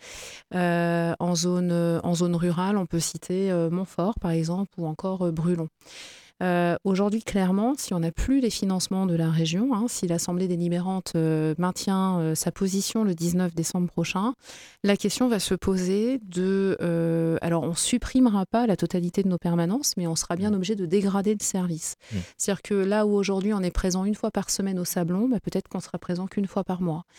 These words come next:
Speaker 2: Donc ça va
Speaker 1: Euh,
Speaker 2: porter atteinte, si je résume, ça portera atteinte à la multiplicité de vos lieux de permanence et donc à l'accessibilité de vos services.
Speaker 1: Mais oui, parce qu'il faut bien savoir que quand j'habite Brulon ou quand j'habite La Flèche, euh, se rendre, euh, au Mans, c'est tout de suite,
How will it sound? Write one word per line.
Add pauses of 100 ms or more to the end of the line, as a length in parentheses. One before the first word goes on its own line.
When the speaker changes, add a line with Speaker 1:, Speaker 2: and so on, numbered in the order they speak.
(260)
Speaker 2:
Donc
ça
va
Speaker 1:
Euh,
Speaker 2:
porter
atteinte,
si
je
résume,
ça
portera
atteinte
à
la
multiplicité
de
vos
lieux
de
permanence
et
donc
à
l'accessibilité
de
vos
services.
Speaker 1:
Mais
oui,
parce
qu'il
faut
bien
savoir
que
quand
j'habite
Brulon (180)
ou
quand
j'habite
La
Flèche, (280)
euh,
se
rendre,
euh,
au
Mans,
c'est
tout
de
suite,